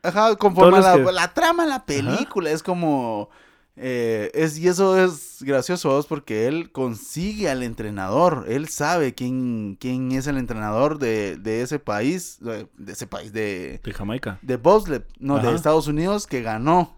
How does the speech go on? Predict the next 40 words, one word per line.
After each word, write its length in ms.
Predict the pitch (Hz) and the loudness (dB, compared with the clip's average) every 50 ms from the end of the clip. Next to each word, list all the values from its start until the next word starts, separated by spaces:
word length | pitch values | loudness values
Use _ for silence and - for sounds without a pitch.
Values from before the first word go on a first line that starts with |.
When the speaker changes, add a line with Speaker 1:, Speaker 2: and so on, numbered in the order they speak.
| _ _ - | _ _ -8
Speaker 1:
¿va 80 | 113 110 | -6 -4
vos? 300 | 107 123 156 170 - - - - - | -2 -2 -2 -4 -6 -10 -18 -8 -2
Speaker 2:
Ah, 120 | 151 147 | 2 4
ya 140 | 170 180 190 | 6 6 4
te, 100 | - 226 | 4 0
espérate, 560 | 214 98 - - 120 117 117 110 107 - 123 | -2 -2 -6 -8 -6 -4 -4 -4 -4 -4 -4
no 120 | 120 127 139 | -2 0 0
había 220 | 165 185 196 190 | 0 0 0 0
cachado, 380 | - 170 - - 156 139 117 110 | -2 -4 -2 -2 -2 -2 -2 -2
o 60 | 120 | 0
sea, 240 | 117 135 110 101 - - - - - - _ _ | 0 -2 -2 -4 -6 -14 -20 -20 -20 -20 _ _
ese 580 | - 151 175 175 - 220 214 214 202 196 190 - - | 0 0 0 2 2 4 4 6 6 4 4 2 -2
entrenador 540 | 156 143 131 135 131 123 120 120 139 165 | -2 -2 0 0 0 0 2 2 2 2
de 100 | 165 180 | 2 0
bobsleigh 540 | 165 156 165 175 196 202 - - 220 220 214 - _ _ _ | 2 4 4 4 4 4 2 2 2 2 2 -2 _ _ _
ya 360 | - 143 135 120 127 135 139 | -18 -16 -6 0 2 2 4
lo 120 | 143 151 156 | 4 4 4
habían 220 | 156 165 170 170 | 4 2 2 0
expulsado 540 | 165 151 - - 123 117 - - 135 151 156 | -4 -6 -6 -8 -8 -4 -2 0 2 4 4
de, 280 | 147 135 127 120 110 110 | 4 4 2 0 -2 -2
de, 400 | 113 117 113 113 110 110 110 107 | -2 -2 -2 0 -2 -2 -4 -4
de, 160 | 110 107 107 | -6 -8 -8
¿cómo 180 | - 131 135 | -6 -4 -2
se 60 | 135 143 | 0 0
llama? 100 | 139 131 | 0 2
Las 100 | 127 120 | 2 2
Speaker 1:
O 40 | 160 | 2
sea, 100 | - 185 175 | 4 4 4
Speaker 2:
Olimpiadas 300 | 165 - 143 165 202 226 | 6 6 8 8 8 8
Speaker 1:
ellos, 120 | 226 - - | 6 6 6
Speaker 2:
por 140 | 175 151 139 | 6 6 6
haber 220 | 127 123 120 123 | 6 6 6 6
Speaker 1:
ellos, 160 | 135 208 202 | 6 4 4
Speaker 2:
hecho 100 | 151 135 | 2 2
trampa 360 | - 151 151 160 165 - 208 | 2 2 2 2 2 2 2
con 80 | 202 165 | 2 2
Speaker 1:
ellos 240 | 175 190 - - 127 | 2 2 2 2 2
Speaker 2:
otro 160 | 120 131 127 | 0 0 -2
Speaker 1:
ga-, 40 | 123 | 0
Speaker 2:
equipo. 380 | - 170 170 151 127 107 - | 2 2 2 2 0 -4 -4